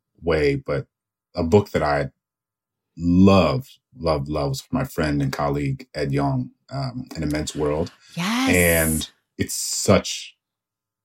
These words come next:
Speaker 1: a fantastic book, um, about the sort of senses, broadly about the senses of other animals and,
Speaker 2: Mm-hmm.
Speaker 1: like, how they experience the world so differently than us because of their, the different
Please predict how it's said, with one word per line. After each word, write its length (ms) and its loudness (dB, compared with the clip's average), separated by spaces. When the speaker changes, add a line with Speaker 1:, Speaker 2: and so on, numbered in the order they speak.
Speaker 1:
a 60 -2
fantastic 840 -2
book, 380 -4
um, 300 -2
about 460 2
the 120 -6
sort 280 0
of 220 -2
senses, 840 0
broadly 440 6
about 240 0
the 60 -8
senses 800 -2
of 120 -8
other 560 0
animals 640 -2
and, 140 -6
Speaker 2:
Mm-hmm. 60 0
Speaker 1:
like, 280 -2
how 280 2
they 300 0
experience 640 -2
the 80 -4
world 380 2
so 120 0
differently 340 2
than 160 -2
us 140 -4
because 540 -4
of 240 -10
their, 360 -4
the 120 0
different 420 -2